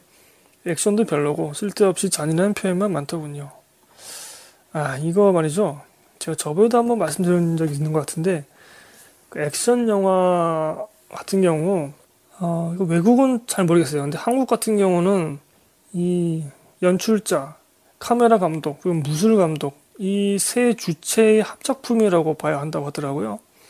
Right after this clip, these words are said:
물론 이제 연출자가 좀 더 입김이 더 세겠지만요. 그래서 외국도 좀 그렇지 않을까? 어, 무술 감독이 분명히 존재하고,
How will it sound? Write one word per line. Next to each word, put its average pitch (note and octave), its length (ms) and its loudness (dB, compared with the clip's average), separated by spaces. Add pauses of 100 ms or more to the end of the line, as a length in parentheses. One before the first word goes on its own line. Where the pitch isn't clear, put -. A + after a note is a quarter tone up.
물론 F3 340 2
이제 D#3 260 -2 (280)
연출자가 F3 1040 2 (280)
좀 F3 220 -4
더 D#3 300 2 (180)
입김이 F#3 380 2
더 E3 80 0
세겠지만요. F#3 720 0 (500)
그래서 - 140 -4
외국도 G#3 520 2
좀 A#3+ 160 2
그렇지 F#3 280 0
않을까? F3 400 -2 (840)
어, F3+ 60 -6
무술 D#3+ 360 0
감독이 G3+ 340 4
분명히 F3 360 2
존재하고, D#3 580 -4